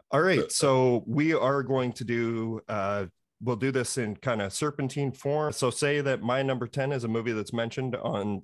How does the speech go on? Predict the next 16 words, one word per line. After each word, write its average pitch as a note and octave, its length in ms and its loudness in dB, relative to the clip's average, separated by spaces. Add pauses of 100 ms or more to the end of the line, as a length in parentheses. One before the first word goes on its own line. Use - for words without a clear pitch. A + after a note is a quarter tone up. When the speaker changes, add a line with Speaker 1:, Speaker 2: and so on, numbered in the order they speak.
Speaker 1:
one A2+ 300 2
of G#2 100 0
your G#2 120 0
guys' G#2 360 -2
lists. C3+ 400 -4 (440)
Uh, G#2 240 0
all B2+ 140 2
you B2 80 2
gotta B2 140 2
do C3 140 2
is A#2+ 60 -2
say G#2+ 140 0
higher, C3+ 480 -2 (220)
and A2 340 0
we'll F#2+ 100 -4
stop - 440 -2